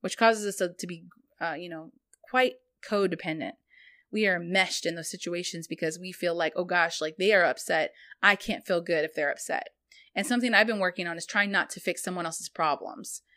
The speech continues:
because it, it, if it's uncomfortable for me. And, like, yes, I want to fix someone else's problems because I wanna help them because they're in pain. But, like,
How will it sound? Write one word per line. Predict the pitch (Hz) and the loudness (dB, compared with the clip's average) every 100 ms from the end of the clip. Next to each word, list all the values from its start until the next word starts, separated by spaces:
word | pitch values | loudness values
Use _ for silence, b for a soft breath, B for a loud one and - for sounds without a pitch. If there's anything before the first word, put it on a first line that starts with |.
| _ - | _ -10
because | 196 196 170 - - _ | -2 2 2 -2 -12 _
it, | 185 - - | -4 -4 -8
it, | - - - | -14 -16 0
if | 196 | 0
it's | 165 - | 0 -2
uncomfortable | 180 - 226 220 185 165 | -4 0 -2 0 -2 -4
for | 151 - | -6 -8
me. | 151 156 - - _ _ _ _ _ _ | -10 -10 -12 -20 _ _ _ _ _ _
And, | 190 185 180 175 165 - _ _ - | 2 2 2 -2 -10 -16 _ _ 0
like, | 185 185 | 2 6
yes, | 233 - | 6 6
I | - | 0
want | 180 196 | 0 0
to | 196 | -2
fix | 185 - | -4 -6
someone | 185 | -6
else's | 175 170 | -6 -8
problems | - 208 233 185 | 2 2 2 -2
because | 180 175 | -6 -4
I | |
wanna | 175 202 | -2 -2
help | 156 - 220 - | 0 0 0 0
them | 170 302 233 185 220 - | 2 4 4 0 -8 -6
because | 196 196 190 | -4 -2 -2
they're | 196 196 | 2 2
in | 196 | 2
pain. | - 226 330 214 | -2 0 2 2
But, | 175 165 | 0 2
like, | 175 170 | 2 0